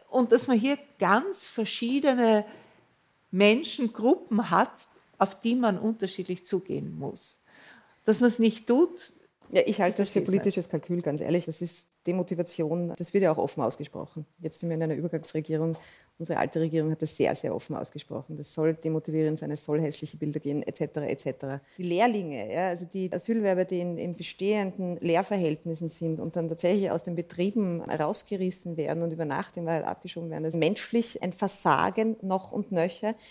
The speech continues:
Speaker 2: Es ist volkswirtschaftlich ein Irrsinn und es ist aber vor allem für den Unternehmer oder für die Unternehmerin wirtschaftlich tatsächlich
Speaker 1: Ja, absurd
Speaker 2: schwierig.
Speaker 1: ist das, ja.
Speaker 2: Es gibt Gott sei Dank die große Petition. Mittlerweile ist sie ja sehr groß von Rudi Anschober, ähm, wo auch Menschenwürde Österreich viel tut.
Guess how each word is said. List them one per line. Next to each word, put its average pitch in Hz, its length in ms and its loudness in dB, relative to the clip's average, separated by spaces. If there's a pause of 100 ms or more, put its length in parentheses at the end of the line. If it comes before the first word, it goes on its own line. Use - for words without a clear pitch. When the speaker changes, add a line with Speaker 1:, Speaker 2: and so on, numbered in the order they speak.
(120)
Speaker 2:
Es 180 140 -4
ist 180 140 -6
volkswirtschaftlich 214 1200 2
ein 175 220 0
Irrsinn 214 640 2 (240)
und 185 80 0
es 180 100 0
ist 185 100 -4
aber 175 120 -2
vor 175 140 0
allem 226 260 6
für 208 180 0
den 180 300 -2
Unternehmer 180 540 2
oder 190 100 2
für 185 100 -4
die 175 100 -2
Unternehmerin 185 760 -2 (160)
wirtschaftlich 185 880 0 (200)
tatsächlich 170 440 -2
Speaker 1:
Ja, 170 80 2
absurd 170 240 -2
Speaker 2:
schwierig. 143 260 0
Speaker 1:
ist 123 160 -8
das, - 240 -12
ja. 185 120 -10
Speaker 2:
Es - 120 -6
gibt - 240 -2
Gott 180 160 4
sei 247 80 -2
Dank 233 180 4
die 240 60 0
große 185 480 2
Petition. 190 580 0
Mittlerweile 180 680 2
ist - 160 -6
sie 190 60 -2
ja 180 80 0
sehr 170 140 -2
groß 160 280 -6
von 175 140 -6
Rudi 175 180 -2
Anschober, 185 640 0
ähm, 165 400 -4
wo 156 80 -8
auch - 140 -6
Menschenwürde 170 480 -4
Österreich 160 600 -4
viel 208 220 -2
tut. 190 400 -4